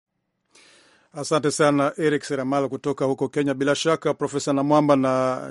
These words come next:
Nyaigoti mtakuwa na ya kusema kuhusu aliyosema huyu, um, Kenya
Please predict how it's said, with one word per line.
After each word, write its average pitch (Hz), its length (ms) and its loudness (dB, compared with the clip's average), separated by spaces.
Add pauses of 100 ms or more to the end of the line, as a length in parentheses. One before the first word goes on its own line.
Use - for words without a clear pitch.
Nyaigoti 127 680 -2
mtakuwa 139 440 -4
na 135 120 -4
ya 127 100 -6
kusema 139 400 -4
kuhusu 135 480 -6
aliyosema 127 600 -4
huyu, 127 520 -6
um, 113 440 -16
Kenya 147 440 -2